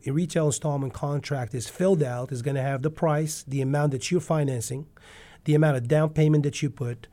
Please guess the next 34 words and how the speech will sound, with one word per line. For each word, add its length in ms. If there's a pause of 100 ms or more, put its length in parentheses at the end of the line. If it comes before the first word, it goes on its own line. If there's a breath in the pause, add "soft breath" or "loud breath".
the 100
term 420
of 120
the 80
loan, 500
sixty 380
months, 240
seventy-two 420
months, 340 (440 loud breath)
and 320
the 40
payment. 600 (580 soft breath)
Um, 520
it's 120
gonna 160
also 240
have 220
any 140
kind 260
of, 200
uh, 200
penalties 560
if 100
there 160
is 120
no, 420
if, 240
if 100
the 80
payment 320
is 80
not 140
on 120
time. 460